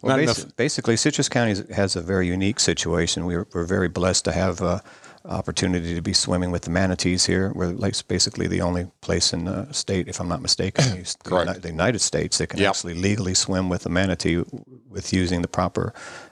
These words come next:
Speaker 1: instruction and proper, uh, techniques that we are authorized with the state.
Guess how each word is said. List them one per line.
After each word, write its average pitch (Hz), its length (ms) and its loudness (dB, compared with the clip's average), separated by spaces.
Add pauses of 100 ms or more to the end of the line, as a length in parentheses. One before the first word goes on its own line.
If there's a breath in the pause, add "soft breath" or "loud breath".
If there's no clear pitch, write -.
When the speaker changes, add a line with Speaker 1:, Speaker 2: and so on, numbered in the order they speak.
(100)
Speaker 1:
instruction 87 580 0
and 82 100 -2
proper, 95 480 0
uh, - 100 -2 (580)
techniques - 460 0
that 85 140 -4
we 90 260 -4 (200)
are 90 160 0
authorized 85 500 2
with - 120 -6
the - 80 -4
state. 92 340 0